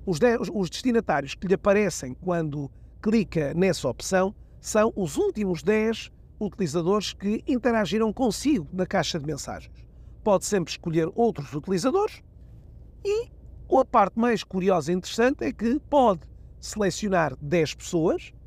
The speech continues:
pode redigir uma mensagem que vai ser comum a todas elas e depois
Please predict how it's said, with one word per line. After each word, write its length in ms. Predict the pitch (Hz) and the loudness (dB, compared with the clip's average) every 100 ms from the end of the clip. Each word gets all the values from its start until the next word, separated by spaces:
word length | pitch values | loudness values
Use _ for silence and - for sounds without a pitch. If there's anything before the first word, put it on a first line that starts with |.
| - - - - | -20 -20 -20 2
pode 440 | 247 240 185 175 | 6 6 2 -6
redigir 540 | - 392 381 339 196 269 | -6 -4 0 0 0 0
uma 160 | 226 | 2
mensagem 720 | 220 208 185 214 196 151 156 127 - - | 2 0 2 2 2 -2 -6 -10 -16 -10
que 80 | 170 | 2
vai 140 | 202 | 4
ser 220 | 175 214 | 4 -2
comum 420 | 170 202 208 214 165 | -2 -2 0 2 0
a 40 | |
todas 380 | 123 170 202 196 | -2 -2 0 2
elas 380 | 233 226 240 - | 2 2 -2 -6
e 100 | 202 | -10
depois 500 | 190 262 247 320 - | -2 4 4 2 -4